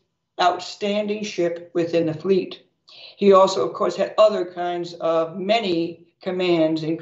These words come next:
including a Desron and a carrier strike group in combat.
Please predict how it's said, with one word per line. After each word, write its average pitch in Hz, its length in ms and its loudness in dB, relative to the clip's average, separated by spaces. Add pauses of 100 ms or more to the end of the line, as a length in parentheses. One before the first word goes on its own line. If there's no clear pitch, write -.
(120)
including 170 1120 2
a 156 180 0
Desron 175 800 2 (220)
and 185 260 0
a 165 720 2
carrier 185 480 0
strike 175 380 0
group - 340 -8
in 208 300 0
combat. 196 640 -4